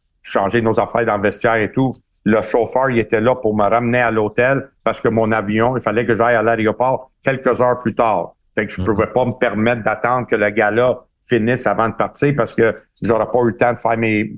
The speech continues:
Speaker 1: tout finir, mes, faire mes valises puis se rendre à l'aéroport. Fait que moi, j'ai parti tout de suite. Marc, il par-, il partait tôt le matin, il partait même avant moi.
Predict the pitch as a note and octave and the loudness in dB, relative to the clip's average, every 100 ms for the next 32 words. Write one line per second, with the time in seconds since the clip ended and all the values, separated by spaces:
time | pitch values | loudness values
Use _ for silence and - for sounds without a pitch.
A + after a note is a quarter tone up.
0 | - A#2 - A#2+ A#2+ - A#2+ A#2 A2+ G#2+ | -6 -4 0 2 2 0 -2 0 0 0
1 | G#2 A2+ C3+ C3 - G#2+ G2+ - - - | 0 0 0 -2 -4 -2 -2 -6 -20 -2
2 | B2 G#2+ A2+ G#2+ G#2 G2+ G2+ G2 A2 G#2+ | 0 2 2 2 2 2 2 0 2 -2
3 | - G2+ G#2 B2+ B2 A2+ A2 - A2 C#3+ | -2 -4 -2 0 -2 -2 -4 -6 -6 -4
4 | C#3+ C3 C#3+ C#3+ - A2 C3 D3 C#3+ A2 | 0 0 0 -4 -6 0 0 0 -2 -2
5 | A#2 A#2 B2+ - G#2 - B2+ A#2+ - - | 0 -2 -4 -4 -4 0 0 0 -2 -16
6 | _ C#3+ D3 C3+ A#2+ A2 - B2 C3+ A#2 | _ 0 4 4 2 -2 0 0 0 0
7 | A#2 - - A2+ A2+ D3 D#3 B2 A#2 A2 | -2 -4 -4 -2 0 0 2 0 0 0
8 | A#2 D3+ C3 | 0 0 0